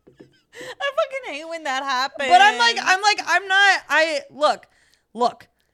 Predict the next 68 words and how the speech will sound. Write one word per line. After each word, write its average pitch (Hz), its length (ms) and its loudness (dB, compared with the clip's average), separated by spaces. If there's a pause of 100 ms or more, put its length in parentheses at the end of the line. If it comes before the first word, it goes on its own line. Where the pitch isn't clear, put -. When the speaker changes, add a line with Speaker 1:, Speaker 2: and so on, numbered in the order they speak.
(300)
Speaker 1:
okay, 214 360 -6
I 254 120 2
don't 269 340 -6
need 320 300 -6
it 240 140 -8
to 202 120 -12
fall 165 260 -8
asleep. 160 540 -14 (140)
Speaker 2:
Uh, 330 120 -2
here's 359 300 -10
the 427 80 -12
thing. 233 280 -10
Speaker 1:
It's 262 140 -4
Speaker 2:
Here's 330 120 -8
Speaker 1:
just, 277 180 -2
Speaker 2:
the 277 60 -4
thing. 220 100 -4
Speaker 1:
I'm 269 80 -6
gonna 262 160 -6
toss 277 300 -6
and 254 120 -18
turn 277 200 -4
for 233 100 -14
what, 170 240 -10
twenty 185 220 -12
minutes? 196 340 -10
And 285 160 0
then 311 180 -2
Speaker 2:
<laughs> - 60 -14
Speaker 1:
I - 180 -10 (200)
don't 262 220 -12
Speaker 2:
But 370 460 0
Speaker 1:
even 539 140 0
Speaker 2:
that, 349 200 6
Speaker 1:
toss 381 140 -2
and 320 100 -6
Speaker 2:
but 294 80 0
Speaker 1:
turn 359 80 4
Speaker 2:
that 349 100 4
Speaker 1:
that 285 160 0
Speaker 2:
twenty 339 220 2
Speaker 1:
long. 320 80 -6
Speaker 2:
minutes 311 240 0
is 240 120 -10
horrifying. 269 800 4
Speaker 1:
That - 20 -10
Speaker 2:
You 247 60 -2
Speaker 1:
t-, 254 60 2
Speaker 2:
understand 269 520 -2
Speaker 1:
I - 140 6
Speaker 2:
that? - 40 -4
Speaker 1:
don't 370 220 0
know 277 160 -6
how 262 260 -8
people 226 280 -14
with 214 140 -12
insomnia 208 800 -10
even 214 180 -10
Speaker 2:
I 269 100 2
really 254 460 -4
don't. 214 320 -6
I 220 140 -6
don't 233 300 -10
know 240 100 -8
Speaker 1:
operate. 233 500 2
Speaker 2:
how 202 80 2
I 269 480 -4
hit - 380 -10